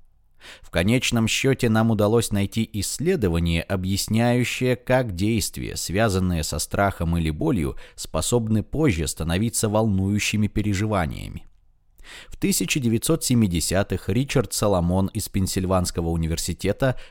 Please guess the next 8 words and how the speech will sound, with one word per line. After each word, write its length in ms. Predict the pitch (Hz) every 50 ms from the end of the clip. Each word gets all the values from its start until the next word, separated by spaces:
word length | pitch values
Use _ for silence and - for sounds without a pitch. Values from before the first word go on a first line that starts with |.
| - -
показал, 520 | - 156 - - 120 104 101 120 147 - -
что 200 | - - 101 90
тело 460 | - - 101 104 113 123 131 - -
учится 440 | - 95 95 - - 101 - - -
приспосабливаться 960 | - 87 85 - - - - - - 80 90 98 110 107 110 110 - - 110
к 160 | - - -
любым 480 | 135 135 123 107 87 101 95 90 82 78
стимулам. 720 | - - - - 82 82 73 60 50 50 50 - - -